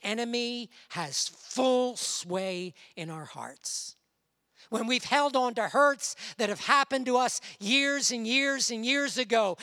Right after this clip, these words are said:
and they still come up, and we're still talking about them, and we're, we're still rehearsing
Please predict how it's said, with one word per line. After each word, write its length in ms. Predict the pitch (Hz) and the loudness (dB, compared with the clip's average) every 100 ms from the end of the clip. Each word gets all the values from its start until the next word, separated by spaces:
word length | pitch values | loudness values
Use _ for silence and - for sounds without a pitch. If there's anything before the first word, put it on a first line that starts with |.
| 233 | -4
and 160 | 247 208 | -2 -2
they 120 | 190 | 2
still 340 | - - 330 320 | 2 4 4 4
come 240 | - 254 | 0 2
up, 240 | 254 233 - 226 | 2 0 -6 -6
and 140 | 220 | -4
we're 80 | 214 | -2
still 320 | - - 330 | -2 2 2
talking 480 | - 285 285 262 247 | 4 2 2 0 -4
about 300 | 226 226 208 | 0 -2 -2
them, 140 | 208 175 269 226 | -6 -8 -4 -2
and 240 | 226 214 185 | -2 -4 0
we're, 320 | 254 220 208 | 2 2 0
we're 120 | 220 | 0
still 280 | - - 349 | -2 4 4
rehearsing 640 | 330 294 285 285 - 240 | 6 6 6 6 4 -4